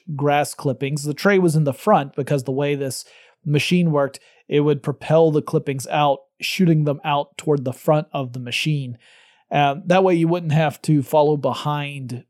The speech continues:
the, the lawnmower with a rake or something like that to, to rake up the clippings. And it was that rear roller, the, the big steamroller type thing in the back,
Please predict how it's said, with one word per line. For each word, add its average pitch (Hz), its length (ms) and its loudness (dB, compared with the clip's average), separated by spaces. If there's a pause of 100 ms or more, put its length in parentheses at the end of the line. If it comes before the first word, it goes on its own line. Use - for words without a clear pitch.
the, 135 480 -4 (320)
the 135 180 -4
lawnmower 135 600 0
with 123 180 -8
a 127 80 -6
rake 127 520 -6
or 123 160 -6
something 120 280 -10
like 113 200 -12
that 117 240 -6
to, 113 240 -12 (240)
to 120 160 -6
rake 127 340 -6
up 123 140 -8
the 131 80 -14
clippings. 120 480 -10 (580)
And 175 160 4
it 208 140 4
was 190 200 4
that 185 240 0
rear 220 440 -2
roller, 165 800 0 (400)
the, 135 200 0
the 135 140 -6
big 160 300 0
steamroller 156 600 2
type 131 240 -6
thing 147 160 -8
in 123 120 -10
the 123 60 -8
back, 120 500 -2